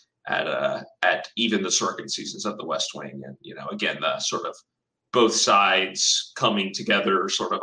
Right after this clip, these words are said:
ideology that, um, you know, that he was tru-, that he was trumpeting at that time. I, I think, uh, no pun intended, Trump, um, you know, has sort of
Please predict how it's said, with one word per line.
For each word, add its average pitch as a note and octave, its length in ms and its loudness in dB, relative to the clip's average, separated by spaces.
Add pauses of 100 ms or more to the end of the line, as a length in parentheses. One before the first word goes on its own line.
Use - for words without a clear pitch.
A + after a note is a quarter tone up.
ideology F#2+ 800 0
that, - 640 -8
um, F2+ 520 -2 (140)
you A2 100 2
know, F#2 140 4
that G2 200 0
he A2 80 2
was - 460 -4
tru-, - 240 4 (160)
that A#2 160 4
he B2 80 4
was G#2 160 2
trumpeting G#2 400 4
at F#2 100 0
that G2+ 240 4
time. F#2+ 300 4
I, F#2 240 2
I - 20 -4
think, G2+ 240 -2 (480)
uh, F#2 140 2
no G2+ 160 2
pun G2+ 180 0
intended, G2 460 0
Trump, F#2 340 2 (440)
um, F#2 640 0
you A#2+ 120 0
know, G2 180 2
has G2+ 220 4
sort G#2 200 0
of F#2+ 100 -2